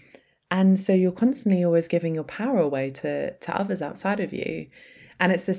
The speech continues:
same with the other example I had about when you perform well, or when you, when you were only given love when you did, did well in your grades at school, for example.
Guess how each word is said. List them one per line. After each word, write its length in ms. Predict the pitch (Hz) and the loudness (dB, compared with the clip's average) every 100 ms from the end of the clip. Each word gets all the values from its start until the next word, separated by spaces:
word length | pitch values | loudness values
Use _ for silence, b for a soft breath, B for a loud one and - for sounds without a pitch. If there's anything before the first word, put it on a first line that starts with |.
| 202 | 2
same 180 | 185 185 | 4 4
with 260 | 175 - | 2 0
the 140 | 175 180 | 2 2
other 240 | 202 247 | 4 2
example 420 | 208 170 151 143 | 2 0 -2 -2
I 80 | 143 | -4
had 280 | 151 156 - | -4 -4 -4
about 320 | 160 - 170 | -2 -2 0
when 120 | 175 | 0
you 100 | 170 | 0
perform 600 | 175 185 180 196 208 202 | 0 -2 0 2 4 4
well, 280 | 165 139 135 | 0 -2 -2
or 80 | 147 | -4
when 220 | 156 165 | -2 -4
you, 480 | 165 160 160 156 147 B B B B B | -2 -2 -2 -4 -6 B B B B B
when 220 | 170 170 | 2 4
you 100 | 175 | 4
were 140 | 175 160 | 2 2
only 640 | 170 170 160 156 147 - | 2 2 0 -2 -4 -4
given 360 | - 160 151 147 | 0 0 0 0
love 460 | 151 170 160 139 - | 2 4 2 0 -4
when 240 | 143 143 | -4 -2
you 260 | 143 147 147 | 0 0 0
did, 400 | 139 156 156 - | 2 0 0 -4
did 200 | 160 156 | -2 0
well 300 | 160 156 147 | -2 -2 -4
in 180 | 151 | -6
your 180 | 147 143 | -6 -6
grades 460 | 135 139 175 196 - | -6 -4 -2 -2 -6
at 100 | - | -14
school, 360 | - 175 190 | -6 0 0
for 160 | 196 - | 0 -2
example. 840 | - 151 156 156 147 - - - | -4 -6 -8 -8 -8 -8 -6 -8